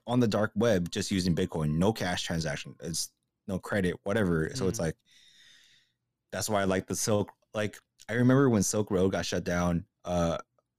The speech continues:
Speaker 1: I feel like almost ten years ago now.
Speaker 2: Uh-huh.
Speaker 1: Um,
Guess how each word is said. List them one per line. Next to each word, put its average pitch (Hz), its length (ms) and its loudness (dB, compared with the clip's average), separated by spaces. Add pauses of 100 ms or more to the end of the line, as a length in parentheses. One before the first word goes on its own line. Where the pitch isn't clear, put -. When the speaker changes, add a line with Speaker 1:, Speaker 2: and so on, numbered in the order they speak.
(120)
Speaker 1:
I 92 60 -14
feel - 180 -4
like 113 140 0
almost 76 240 -6
ten 78 200 -2
years 78 220 0
ago 76 140 -6
now. 120 340 -6
Speaker 2:
Uh-huh. 117 260 -12 (640)
Speaker 1:
Um, 76 440 -2